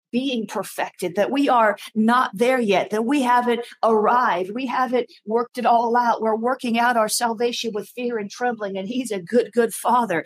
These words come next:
and he's helping us, he's leading us, he's guiding us. But who will acknowledge today that we get in our own way, that we cause ourselves trouble? Who will acknowledge that today? Because God wants to bring freedom.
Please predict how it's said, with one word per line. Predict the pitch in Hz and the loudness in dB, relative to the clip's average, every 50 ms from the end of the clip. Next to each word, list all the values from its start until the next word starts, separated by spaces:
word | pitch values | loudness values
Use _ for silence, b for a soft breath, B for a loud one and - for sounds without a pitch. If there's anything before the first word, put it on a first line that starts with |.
| B B B B | B B B B
and | - 202 202 | -2 0 0
he's | 254 254 247 240 | 0 0 -2 -2
helping | - - 226 240 254 247 - 240 240 208 | -2 0 -2 -2 -2 -2 -4 -6 -2 -2
us, | 175 175 - | -2 -4 -4
he's | - 233 233 214 | -4 -6 -4 -4
leading | 214 214 240 254 254 240 214 202 | -4 -4 -4 -4 -4 -4 -2 -2
us, | 185 185 185 | -2 -2 -4
he's | - 240 240 233 - | -6 -6 -6 -6 -6
guiding | - - 240 233 247 247 240 220 196 | -2 0 2 2 2 2 0 0 0
us. | 165 160 156 - B B B B B | 0 0 -2 -6 B B B B B
But | 220 220 | 0 2
who | 196 240 277 277 | 2 2 2 0
will | 247 262 262 247 | 0 0 0 0
acknowledge | 240 233 - 240 226 247 262 254 220 - - | 0 0 2 2 2 2 2 0 -4 -4 -6
today | - 208 180 233 233 247 233 185 165 B B B B B | -6 -2 0 0 0 2 0 -2 -4 B B B B B
that | 214 202 202 202 | -2 -2 0 -2
we | 254 269 | -4 -6
get | 226 240 247 233 233 | -2 0 0 0 2
in | 233 226 | 2 2
our | 220 208 196 - - | 2 2 2 2 2
own | 240 240 254 269 247 226 | 2 4 4 4 2 2
way, | 190 170 165 165 160 B 349 302 B | 2 2 2 2 -2 B -6 -4 B
that | 233 226 226 | 0 0 2
we | 226 277 277 | 2 0 -2
cause | - - 262 254 247 220 | 0 0 0 2 2 2
ourselves | 233 220 214 - - - - - 269 262 247 233 - - | 0 0 0 -2 -2 -2 0 0 2 0 0 -2 -2 -4
trouble? | - 208 196 - 170 165 160 B B B - | 0 -2 0 0 0 -2 -2 B B B 0
Who | 285 294 302 277 | 2 2 4 4
will | 285 254 254 | 2 4 4
acknowledge | 247 233 220 233 233 233 240 233 220 190 175 - | 2 2 4 2 4 4 4 4 2 0 0 -2
that | 190 170 - - | -2 -2 -2 -4
today? | - 185 175 170 156 156 _ _ b b b b | -6 -6 -6 -6 -12 -14 _ _ b b b b
Because | 214 208 - 233 208 170 | -6 -2 0 -2 -2 0
God | 185 240 240 254 262 247 220 | 2 2 4 4 2 2 0
wants | 226 220 214 - - | -2 -2 -2 -2 -6
to | 214 190 | -8 -6
bring | - 214 220 208 190 | -2 -2 -2 -2 -2
freedom. | - - - 214 208 190 185 156 127 - | -4 -2 0 2 2 2 2 0 -2 -4